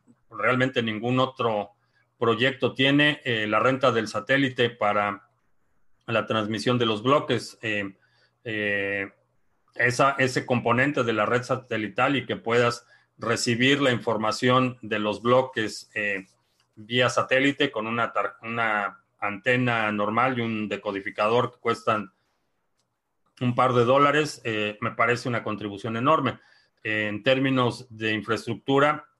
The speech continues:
eh, han puesto mucha infraestructura para el desarrollo de Bitcoin. Lightning Network, por otro lado, es un protocolo separado del protocolo de Bitcoin. Es un protocolo de segunda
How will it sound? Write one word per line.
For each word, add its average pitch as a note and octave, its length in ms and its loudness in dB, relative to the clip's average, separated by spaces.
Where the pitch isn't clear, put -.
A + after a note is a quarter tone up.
eh, G#2+ 320 -2
han A#2+ 160 0
puesto C3 240 2
mucha C3+ 300 0
infraestructura A#2+ 720 -2
para G#2 200 0
el G2+ 80 -4
desarrollo G#2+ 420 -4
de A2+ 40 -2
Bitcoin. B2 440 -2
Lightning C#3 400 2
Network, D3+ 460 2
por B2 140 2
otro B2+ 220 2
lado, D#3 420 2
es A#2+ 260 -6
un A#2+ 280 -2
protocolo C3 880 2
separado B2+ 760 0
del A2 160 0
protocolo A2 500 -2
de A2+ 100 -2
Bitcoin. C3 500 0
Es A2+ 240 -6
un A#2 340 -2
protocolo A2+ 520 0
de G#2 80 -2
segunda A2 520 -4